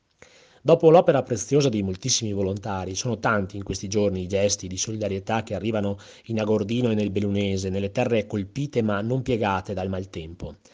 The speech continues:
Vari comuni hanno aperto dei conti correnti, sono iniziate e proseguiranno iniziative di vario genere per raccogliere soldi.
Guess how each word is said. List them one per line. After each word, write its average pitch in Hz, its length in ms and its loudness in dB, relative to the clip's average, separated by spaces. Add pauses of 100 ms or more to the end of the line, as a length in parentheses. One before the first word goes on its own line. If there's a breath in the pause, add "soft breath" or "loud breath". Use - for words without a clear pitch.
(580 loud breath)
Vari 123 200 6
comuni 135 400 4
hanno 131 160 4
aperto 117 420 0
dei 101 300 0
conti 104 260 -8
correnti, 107 600 2
sono 113 180 -2
iniziate 131 640 2
e 147 40 6
proseguiranno 135 540 2
iniziative 127 560 0
di 160 80 0
vario 147 220 4
genere 104 420 0
per - 200 0
raccogliere 92 480 -2
soldi. 80 460 -6